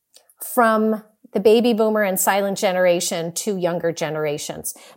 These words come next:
because Gen X and younger were and are financially, um, less secure and have fewer assets and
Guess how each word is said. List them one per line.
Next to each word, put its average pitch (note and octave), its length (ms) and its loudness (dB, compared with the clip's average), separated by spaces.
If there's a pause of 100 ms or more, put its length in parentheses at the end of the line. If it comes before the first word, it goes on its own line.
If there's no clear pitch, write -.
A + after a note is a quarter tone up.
because B3 560 2 (160)
Gen C#4 380 2
X C#4 280 -2
and A3 180 -2
younger G#3+ 680 2 (340)
were C4 640 6
and A3 180 -2
are A3+ 320 4
financially, G#3 1400 -2 (300)
um, F#3 440 -2
less A3+ 520 4
secure G3 640 2
and G3+ 160 -4
have F#3+ 240 -6
fewer A3+ 340 0
assets F#3+ 580 -2
and G#3 340 -2